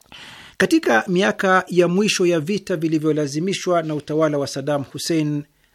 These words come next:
mlingano wa nguvu ulibadilika taratibu kwa maslahi ya Jamhuri ya Kiislamu. Vikosi vya jeshi la Iran viliweza kuingia katika maeneo ya Wakurdi wa Iraki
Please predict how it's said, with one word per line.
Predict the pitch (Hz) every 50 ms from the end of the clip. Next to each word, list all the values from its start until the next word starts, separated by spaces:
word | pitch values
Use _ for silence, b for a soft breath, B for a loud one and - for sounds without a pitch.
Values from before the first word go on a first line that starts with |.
| _ _ -
mlingano | 160 156 160 156 156 170 175 165 156 151
wa | 147 143
nguvu | 147 143 165 175 151 143 160
ulibadilika | 156 156 156 156 147 156 156 151 165 175 180 196 185 185 - - - - _ _ _ _ _ _ _ _ _ _ _ _
taratibu | - - 127 127 127 - - - 254 233 160 156 160 165 - _
kwa | - 226 185
maslahi | 170 147 - - 160 156 139 - 147
ya | 139
Jamhuri | 135 143 131 135 127 - 156 147 135 127
ya | 123
Kiislamu. | - - - 131 - - 151 131 131 127 127 b b b b b b b b b -
Vikosi | 156 165 - 233 196 - 190
vya | 175 165
jeshi | 156 170 175 - - 156
la | 151 151
Iran | 160 156 165 165 160 156 156 156
viliweza | 151 147 156 160 165 175 185 170 147 160
kuingia | - - - 160 156 160 156 180 180 160
katika | - 156 151 - 165 - 170
maeneo | 151 151 151 156 160 165 160 151
ya | 151 147
Wakurdi | 147 147 143 - - 175 160 156 160
wa | 160 156 156
Iraki | 160 165 165 175 175 160 - - 156 139 b